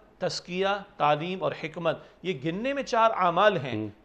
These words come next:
Speaker 1: या चार स्टेप्स कह
Speaker 2: हम्म।
Speaker 1: सकते हैं,
Speaker 2: हम्म।
Speaker 1: लेकिन चलने में साथ साथ चलेंगे।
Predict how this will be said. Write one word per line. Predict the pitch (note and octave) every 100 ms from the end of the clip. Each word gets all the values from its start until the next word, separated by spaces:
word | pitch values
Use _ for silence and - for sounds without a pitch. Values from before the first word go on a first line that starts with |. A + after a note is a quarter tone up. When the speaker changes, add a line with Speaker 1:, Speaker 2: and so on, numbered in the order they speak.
| -
Speaker 1:
या | D#3+
चार | F3+ F#3+ G3
स्टेप्स | F#3+ - - D3+
कह | G3+
Speaker 2:
हम्म। | E3+
Speaker 1:
सकते | C3 - E3
हैं, | D3+ -
Speaker 2:
हम्म। | - G#2+
Speaker 1:
लेकिन | E3 A3
चलने | A3 G3+ G3 A#3 C4
में | B3+
साथ | - F3 F3
साथ | - F#3+
चलेंगे। | D#3 F3 D3+ C#3+ C#3 G3 -